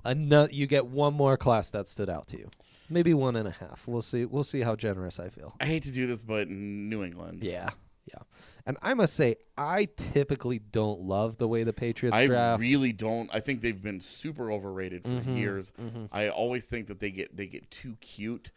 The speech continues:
Speaker 1: Yeah,
Speaker 2: trying to get
Speaker 1: yeah.
Speaker 2: guys that they think can turn into specialty players for them.
Speaker 1: Yes.
Speaker 2: Where they, they, they envision, okay, this guy will play one role for us, and he can do this. And Bill Belichick's a genius, so
Speaker 1: Right.
Speaker 2: he can make everything work. You know,
Speaker 1: Right.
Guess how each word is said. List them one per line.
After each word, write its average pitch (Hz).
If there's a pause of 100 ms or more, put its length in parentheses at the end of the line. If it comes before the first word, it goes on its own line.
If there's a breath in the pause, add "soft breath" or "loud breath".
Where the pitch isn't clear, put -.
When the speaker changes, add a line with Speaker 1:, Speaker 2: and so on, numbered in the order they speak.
(320 soft breath)
Speaker 1:
Yeah, 139
Speaker 2:
trying 120
to 120
get 113
Speaker 1:
yeah. 123
Speaker 2:
guys 101
that 104
they 104
think 101
can 95
turn 104
into 98
specialty 101
players 113
for -
them. 117
Speaker 1:
Yes. 101
Speaker 2:
Where 110
they, 113
they, 107
they 95
envision, 98
okay, 90
this 92
guy 98
will 90
play 87
one 120
role 113
for 110
us, 101 (340 soft breath)
and 92
he 110
can 95
do 90
this. 110 (300 soft breath)
And 92
Bill 185
Belichick's 95
a 190
genius, 170
so 139
Speaker 1:
Right. 120
Speaker 2:
he 98
can 110
make 113
everything 98
work. 78
You 107
know, -
Speaker 1:
Right. 101